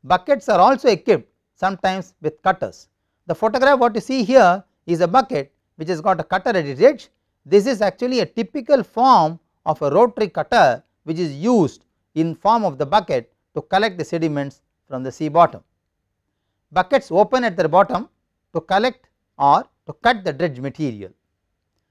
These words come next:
The rate of dredging in such kinds of models are comparatively lesser, but the volume of dredging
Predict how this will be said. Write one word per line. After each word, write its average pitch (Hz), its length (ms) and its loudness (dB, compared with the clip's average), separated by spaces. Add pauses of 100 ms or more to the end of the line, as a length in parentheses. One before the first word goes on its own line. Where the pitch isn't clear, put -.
(480)
The 151 100 2
rate 294 280 4
of 254 140 0
dredging 208 480 -2 (240)
in 190 140 -8
such - 400 -4
kinds 226 320 -4
of 175 100 0
models 160 480 0 (280)
are 151 140 2
comparatively 160 1000 -2 (200)
lesser, 131 420 -2 (1300)
but 208 280 2 (140)
the 156 140 -2
volume 320 380 0
of 254 160 2
dredging 185 500 -2